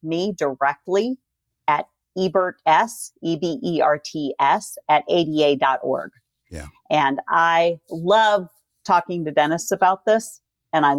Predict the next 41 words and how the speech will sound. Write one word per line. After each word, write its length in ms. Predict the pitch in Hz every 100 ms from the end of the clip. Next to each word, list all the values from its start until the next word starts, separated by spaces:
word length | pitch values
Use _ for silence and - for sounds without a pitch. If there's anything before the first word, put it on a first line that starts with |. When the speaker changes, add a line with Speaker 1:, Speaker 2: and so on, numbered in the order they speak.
| 143
Speaker 1:
love 240 | 151 156 -
helping 520 | 147 165 151 160 147
them 380 | 135 123 123 127 _ _ -
find 360 | 160 143 139 131
the 100 | 139 135
right 240 | 139 127 - -
place. 380 | - 113 - - _ _ _ _
Speaker 2:
Yeah, 280 | - 101 90
well, 80 | 90
that 220 | 123 156
shows 400 | - 196 175 135
you 160 | 151 208
found 400 | - 180 175 180
a 120 | 135 117
great 500 | - 156 175 180 - _
place 420 | - 165 147 123 127
in 100 | 120
dentistry, 400 | 127 117 - 113
and 60 |
I 40 | 110
can 120 | 107
tell 220 | 131 123
you 200 | 117 110
absolutely 440 | 107 107 - 110 104
love 180 | 104
it. 80 | 92
So 100 | 127
thank 260 | 117 226 202
you 200 | 226 127
very 300 | 117 170 185
much 200 | 165 156
for 120 | 143
being 180 | 147 160
on 140 | 147
the 80 | 143
show 240 | - 151 156
today. 200 | 117 95
I 60 | 107
really 200 | 180 214
appreciate 480 | 220 247 151 107
this. 340 | - - -